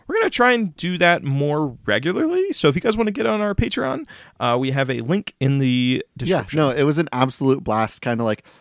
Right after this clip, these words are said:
Speaker 2: talking to some of the people that were on our Patreon and actually assigning, like, a voice to a lot of the people that were in there.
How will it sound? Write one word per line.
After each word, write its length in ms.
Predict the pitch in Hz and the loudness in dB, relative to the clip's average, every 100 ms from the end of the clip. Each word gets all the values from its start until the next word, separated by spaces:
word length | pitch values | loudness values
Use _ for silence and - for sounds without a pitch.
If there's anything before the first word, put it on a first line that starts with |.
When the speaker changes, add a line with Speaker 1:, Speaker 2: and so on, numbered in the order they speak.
| _ - | _ 0
Speaker 2:
talking 400 | 151 135 147 127 | 0 2 -2 -4
to 60 | |
some 180 | 123 135 | -2 -4
of 80 | 127 | -4
the 40 | |
people 220 | 120 127 120 | -4 -4 -2
that 160 | 123 | -2
were 100 | 127 | 0
on 160 | 117 113 | 0 0
our 100 | 110 | -2
Patreon 580 | 120 113 - 113 110 107 | -4 -4 -2 0 0 0
and 80 | |
actually 400 | 104 113 - 117 | -2 -6 -4 -4
assigning, 680 | 107 - 104 107 110 110 117 - | -4 -4 -6 -4 -4 -6 -8 -6
like, 240 | 113 101 | -6 -4
a 100 | 110 | -4
voice 480 | 95 92 110 123 - | -4 -4 -6 -6 -10
to 220 | - 110 | -8 -6
a 20 | |
lot 220 | 104 101 | -4 -4
of 80 | 104 | -6
the 40 | 101 | -10
people 300 | 113 107 107 | -14 -10 -10
that 100 | 98 | -10
were 140 | 95 | -10
in 140 | 104 | -8
there. 240 | 117 147 | -6 -6